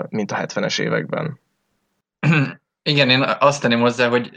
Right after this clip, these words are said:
Speaker 2: tök jó, hogy megfigyelhető, hogy ilyen, ö, inverse kapcsolatban van a, a, a, a minőség és a mennyiség a kapcsolatok terén. Tehát igazából minél több emberi kapcsolat és minél több emberi,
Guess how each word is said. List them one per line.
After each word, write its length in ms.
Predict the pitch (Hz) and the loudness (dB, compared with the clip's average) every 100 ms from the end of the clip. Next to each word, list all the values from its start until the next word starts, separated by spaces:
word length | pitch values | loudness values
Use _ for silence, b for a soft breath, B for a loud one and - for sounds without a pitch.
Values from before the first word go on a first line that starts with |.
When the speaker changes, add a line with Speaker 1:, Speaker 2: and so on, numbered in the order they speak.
| - | -6
Speaker 2:
tök 300 | 143 135 - | -4 -4 -4
jó, 140 | 123 | -2
hogy 280 | 117 113 110 | 0 0 0
megfigyelhető, 580 | 120 123 - 113 113 117 | 0 -2 2 2 4 2
hogy 160 | 113 113 | -2 2
ilyen, 240 | 117 117 B B | 0 0 B B
ö, 240 | - 110 117 | 2 4 4
inverse 400 | 131 117 123 - | 4 4 2 0
kapcsolatban 480 | 107 - 101 104 | -2 0 0 2
van 140 | 104 104 | 0 2
a, 320 | 104 104 - _ - - - | 2 0 -4 _ -20 -10 0
a, 500 | 104 101 101 101 101 101 - | 4 6 6 6 4 0 -8
a, 420 | 113 101 98 98 98 | -4 -2 0 0 -2
a 100 | 104 | -2
minőség 680 | 110 139 151 156 160 147 139 b b | 0 2 2 2 0 -2 -4 b b
és 140 | 117 | -2
a 40 | 135 | 2
mennyiség 640 | 123 101 92 - 95 98 _ - | 2 2 0 -4 -8 -10 _ -2
a 140 | 98 | 0
kapcsolatok 540 | 98 104 - 98 98 104 | 2 0 -2 -4 -4 -6
terén. 240 | 104 101 | -4 0
Tehát 180 | 107 120 | 2 2
igazából 380 | 135 131 123 127 | 2 0 2 2
minél 280 | 139 113 101 | 4 2 2
több 300 | 113 104 - b | 0 -2 -6 b
emberi 320 | - 117 110 104 | -2 2 2 2
kapcsolat 440 | 117 - 110 101 | 0 0 -2 -2
és 120 | - | -4
minél 260 | 127 113 101 | 0 2 2
több 200 | 110 101 | 0 -2
emberi, 480 | 107 101 98 98 | -4 -2 -2 -4